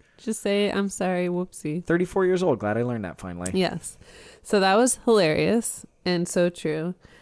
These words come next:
Speaker 1: And then he goes back because he gets a call from Maggie and she's like, "I need to talk to you." And he goes back to his house and she explains to him how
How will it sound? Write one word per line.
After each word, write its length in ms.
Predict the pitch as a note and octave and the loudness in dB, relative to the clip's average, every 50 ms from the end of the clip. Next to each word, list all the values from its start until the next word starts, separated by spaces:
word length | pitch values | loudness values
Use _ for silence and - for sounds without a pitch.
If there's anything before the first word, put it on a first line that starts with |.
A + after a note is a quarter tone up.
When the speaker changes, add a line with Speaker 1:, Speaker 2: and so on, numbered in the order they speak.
| - - _ _ - | -20 -20 _ _ -2
Speaker 1:
And 180 | G3 G3+ G#3 G#3+ | 0 2 4 4
then 280 | G#3+ G#3+ A3 A3 G#3 | 4 4 4 4 4
he 280 | G#3 - - - A3 A3 | 2 0 0 -2 0 2
goes 300 | A#3 C4 C4 C4 A#3+ G#3+ | 4 4 4 4 2 2
back 480 | - F#3 F3 E3+ E3+ F3 - - - - _ - - | 2 2 4 4 2 0 -4 -12 -14 -14 _ -10 -2
because 360 | - G3 F3+ - F3+ F3 E3 - | -2 0 2 4 4 4 4 2
he 80 | F#3 | 0
gets 180 | D#3+ F3+ - - | 0 0 -2 -2
a 20 | |
call 300 | - - - - E3+ E3 | -10 -6 0 2 2 2
from 260 | - - F3+ D#3+ E3 D#3+ | 2 0 0 2 2 2
Maggie 440 | D3+ D3 D3+ D#3+ D#3 D3+ D3+ D3 | 2 2 0 0 -2 -2 -4 -4
and 140 | D3 D#3+ D#3 | -4 -6 -6
she's 340 | - - - E3 D#3 D3+ - | -8 -6 -4 -4 -4 -2 -2
like, 280 | D#3+ D3+ D3 D3 - - - | -2 -2 -2 -4 -6 -6 -4
"I 80 | D3+ | -2
need 220 | D#3 E3 E3 D#3+ D#3 | 0 2 0 0 -2
to 100 | D#3+ - | -4 -8
talk 340 | - - D#3 D3 C#3+ - - | -4 -2 -2 -4 -4 -6 -10
to 140 | - - D3+ | -8 -6 -6
you." 360 | C#3+ C#3+ C#3+ - - F3 E3+ - - - - - - - _ - | -4 -4 -6 -4 -4 -6 -6 -6 -12 -20 -20 -20 -20 -20 _ -8
And 280 | - D#3+ D#3+ D#3 D3 D3+ | -4 -2 -2 -2 -2 -2
he 140 | D#3 E3 D#3 | -2 -2 0
goes 260 | E3 D#3+ D#3+ D#3 - | 2 0 0 0 -2
back 420 | - D3+ D#3 D3+ - _ - - - _ _ _ _ - - _ - | -2 -2 -2 -2 -4 _ -20 -20 -20 _ _ _ _ -20 -20 _ -12
to 180 | - - F3 E3 | -6 -2 0 0
his 180 | D#3+ D#3 - | 0 -2 -2
house 300 | - F#3+ F#3 F3+ E3+ - | 0 0 2 2 0 -2
and 80 | F3+ D#3+ | -6 -6
she 100 | - - | -6 -6
explains 500 | - - - - G#3 G3+ G3 F#3+ F3+ - - | -6 -6 -4 0 2 4 4 4 2 -2 -4
to 80 | G3 G#3 | -2 0
him 240 | G3 F3 E3+ E3+ F3 | 0 0 0 0 -2
how 400 | D#3+ E3 D#3 D#3 D#3 D#3 D#3+ | -2 0 0 0 0 -2 -4